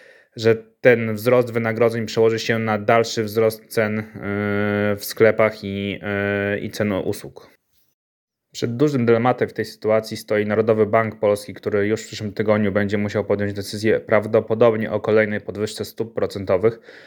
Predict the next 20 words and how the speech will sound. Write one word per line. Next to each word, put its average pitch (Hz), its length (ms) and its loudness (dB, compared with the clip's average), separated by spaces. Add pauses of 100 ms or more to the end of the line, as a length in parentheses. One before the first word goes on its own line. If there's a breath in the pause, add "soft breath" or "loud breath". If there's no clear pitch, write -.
(180 loud breath)
Przewidujemy, 113 600 2
że 107 160 0
ta 107 200 0
podwyżka 110 460 -4
będzie 107 580 2 (300 loud breath)
utrzymywała 110 640 2
się 110 140 -8
w 107 60 -6
dotychczasowej 107 640 -2
tendencji, 107 560 -2
czyli 104 280 -6
będziemy 110 460 -2
obserwować 104 540 2
wzrost 110 440 2
na 104 100 -2
poziomie 104 320 -4
pięćdziesięciu 104 420 -6
punktów, 107 520 -2
e, 104 260 2
bazowych. 101 580 2